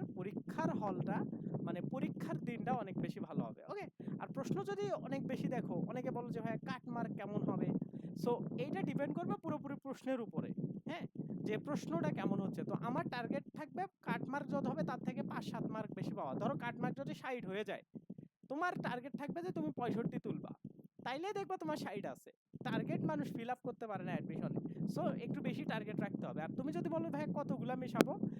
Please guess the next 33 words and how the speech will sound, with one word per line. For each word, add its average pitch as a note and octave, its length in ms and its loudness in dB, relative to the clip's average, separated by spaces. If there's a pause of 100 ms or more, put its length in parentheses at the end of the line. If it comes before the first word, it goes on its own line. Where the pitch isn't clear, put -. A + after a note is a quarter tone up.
(180)
আমি F#4+ 300 4
মনে D4+ 380 6
করি C4+ 220 0
যে C4+ 120 0
তুমি C4 220 -2
যদি C4 280 -2 (300)
শিওর C#4 300 0
থাকো E4 260 0
এরকম D4 320 0
আশিটার A#3+ 480 0
বেশি B3+ 220 -2
মেশানোর A3 400 4
প্রয়োজন G#3 420 2
নাই, B2 200 -4 (1000)
ওকে? - 240 -2 (320)
সর্বোচ্চ B3 340 -2
আশিটা G#3+ 380 2
প্রশ্ন - 360 0
মেশাবা। D#3+ 380 2
আর - 100 4 (140)
দেখবা D4 240 4
যদি C#4+ 180 4
অনেকের B3+ 480 6 (460)
কমন B3 240 4
আসতেছে G#3 400 2
না, C3 80 -2
হ্যাঁ, A3+ 280 -6 (680)
ধরো A#3 240 6
তুমি B3 220 2
এরকম A3+ 840 2
দেখতেছো A#3 360 2
যে A#3 80 0
তোমার A3 200 -2